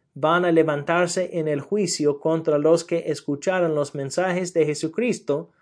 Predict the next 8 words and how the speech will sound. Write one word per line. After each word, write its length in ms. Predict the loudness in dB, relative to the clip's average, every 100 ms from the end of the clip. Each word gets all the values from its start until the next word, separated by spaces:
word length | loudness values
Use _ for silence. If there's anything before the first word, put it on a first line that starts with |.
| _ _
porque 340 | -2 0 0 0
nadie 460 | 4 4 4 2
tiene 400 | 0 -4 -4 -6
excusa 640 | -6 -6 -8 -6 -4 -2 -2
para 240 | 0 0 0
rechazar 580 | -2 -4 -2 0 0 0
a 60 |
Jesucristo. 760 | -2 -6 -6 0 -2 -2 -10